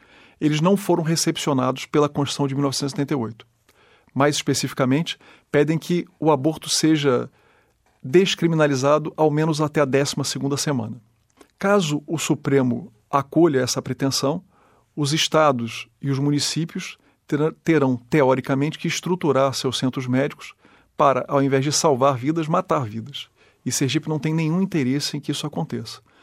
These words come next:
Tudo começou quando o Estado se lançou nessa empreitada, né, na tentativa de se opor a essa pretensão de um partido político. E como nós não temos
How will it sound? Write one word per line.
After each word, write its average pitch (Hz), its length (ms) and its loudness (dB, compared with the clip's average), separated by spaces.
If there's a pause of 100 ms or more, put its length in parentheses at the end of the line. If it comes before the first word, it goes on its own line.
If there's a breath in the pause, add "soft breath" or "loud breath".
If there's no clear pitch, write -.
(140 soft breath)
Tudo 165 220 -2
começou 156 460 0
quando 170 180 -4
o 156 40 -2
Estado 151 280 0
se - 140 -2
lançou 139 600 0 (520)
nessa 131 320 0
empreitada, 143 680 -2
né, - 280 -8 (260)
na 123 140 -6
tentativa 135 460 -4
de 127 80 -8
se - 160 -4
opor 139 480 -2
a 123 120 -4
essa 127 240 -4
pretensão 127 680 -6 (440 soft breath)
de 131 120 -2
um - 20 2
partido 120 400 -2
político. - 560 -6 (880 soft breath)
E 156 480 0 (440)
como 165 220 0
nós 151 220 2
não 160 140 0
temos 147 580 -2